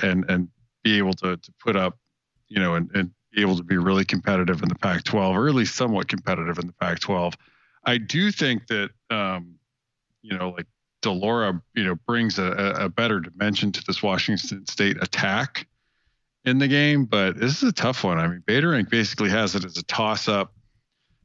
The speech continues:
um, you know, has Washington State as a very slight favorite, um, you know, against U S C here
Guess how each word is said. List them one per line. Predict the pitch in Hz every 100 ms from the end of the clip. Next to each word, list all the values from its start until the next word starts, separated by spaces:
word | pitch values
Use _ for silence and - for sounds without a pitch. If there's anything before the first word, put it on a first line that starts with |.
| _ 110
um, | 98 92 92 87 85 - _ _ _ -
you | 101
know, | 90
has | 98 92
Washington | 104 110 - 104 95
State | - 110 95
as | 82
a | 82
very | 82 110 117 127 104
slight | - 98 98
favorite, | - 101 92 90 95 - _ _ _ _ _ _ 104
um, | 95 87 87 82 82 _ -
you | 92
know, | 87
against | 85 98 95 -
U | 98 87
S | 80
C | - 101 92
here | 101 95 87 85